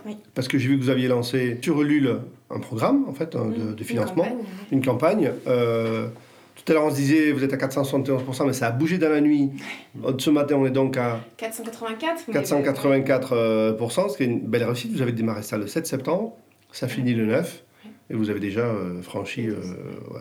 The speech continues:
Speaker 2: énormément de, énormément de paliers.
Speaker 1: Ouais.
Speaker 2: Du coup, ça sort quand, ces pâtes à tartiner saines et responsables, puisque c'est, euh,
Speaker 1: Ouais.
Speaker 2: c'est l'idée.
Speaker 1: Ouais.
Speaker 2: Il y a trois recettes, c'est ça, hein ?
Speaker 1: Exactement. Pour l'instant, trois.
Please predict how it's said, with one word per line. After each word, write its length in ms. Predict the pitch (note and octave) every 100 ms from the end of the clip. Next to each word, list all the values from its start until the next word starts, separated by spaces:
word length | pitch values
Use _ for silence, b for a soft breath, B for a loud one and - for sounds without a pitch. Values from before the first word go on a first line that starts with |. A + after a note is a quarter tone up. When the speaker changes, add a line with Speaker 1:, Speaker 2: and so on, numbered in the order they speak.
| - A#2
Speaker 2:
énormément 320 | G#2 G#2+ G#2+
de, 180 | A2 A2+
énormément 400 | A2+ A2 G#2+ G#2+
de 100 | G#2+
paliers. 300 | A2 C3 F#3+
Speaker 1:
Ouais. 120 | A3 B B C3+
Speaker 2:
Du 140 | A#2+
coup, 140 | F#3
ça 120 | F3+ B2+
sort 440 | B2+ A2+ G#2+ - _ _ _
quand, 280 | - E3+ F3+ -
ces 140 | C3
pâtes 240 | C3 B2+
à 40 | A#2+
tartiner 540 | A#2 - B2 A#2+ B2+ -
saines 340 | - F3 D3
et 40 |
responsables, 600 | C3+ C3+ D3 C3+ D#3 D#3
puisque 260 | C3+ - C#3+
c'est, 220 | - B2
euh, 140 | A#2 A2
Speaker 1:
Ouais. 80 | - B B
Speaker 2:
c'est 160 | - D3+
l'idée. 520 | C3 C3 C#3+ D3+ - -
Speaker 1:
Ouais. 180 | A3 A3 B B B
Speaker 2:
Il 20 |
y 40 | C3+
a 20 |
trois 160 | C#3 B2+
recettes, 260 | C3 F3+
c'est 80 | D#3+
ça, 140 | D3 C3+
hein ? 180 | C#3 -
Speaker 1:
Exactement. 380 | A3+ A#3+ A3+ F#3
Pour 100 | D#4
l'instant, 320 | D4 - F#3+
trois. 320 | - F#3+ -